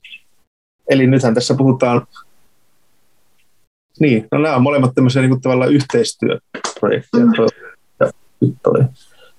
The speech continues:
Speaker 1: Toisessa se yhteistyö tapahtui niinku sen artistin kanssa, ja tässä toisessa se tapahtui sitten niinku tekijätiimin kanssa.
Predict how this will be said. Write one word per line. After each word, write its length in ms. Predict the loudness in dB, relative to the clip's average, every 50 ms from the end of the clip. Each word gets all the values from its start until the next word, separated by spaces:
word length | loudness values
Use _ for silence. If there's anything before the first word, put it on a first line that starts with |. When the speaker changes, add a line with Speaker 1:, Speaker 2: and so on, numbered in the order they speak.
| _ -20 -10 -4 -2
Speaker 1:
Toisessa 380 | 0 2 2 0 0 -2 -2
se 160 | -2 0 0 0 -2 -4 _ _ -6
yhteistyö 460 | -6 -6 _ -4 -6 -4 -2 0 0 0
tapahtui 400 | 0 0 0 0 0 0 2 2
niinku 200 | 2 0 0 -2
sen 140 | -4 -2
artistin 480 | -2 -2 -2 -2 -2 -4 -4 -4 -4 -2
kanssa, 240 | -2 -2 -2 -4 -6
ja 40 | -8
tässä 240 | -8 -8 -10 -12 -8 -4
toisessa 380 | -2 -2 -2 -4 -4 -4 -4
se 100 | -2 -2
tapahtui 380 | -2 -2 -2 -2 -2 -4 -6 -8
sitten 280 | -8 -8 _ -2 -2
niinku 340 | -2 -2 -4 -6 -6 -8 -10 -6 -4
tekijätiimin 1300 | -2 -2 0 0 0 0 0 -2 -6 -14 -16 _ _ _ _ _ _ _ -2 0 2 2 2 0 0
kanssa. 480 | 0 0 -2 -2 -2 -4 -8 -10 -12 _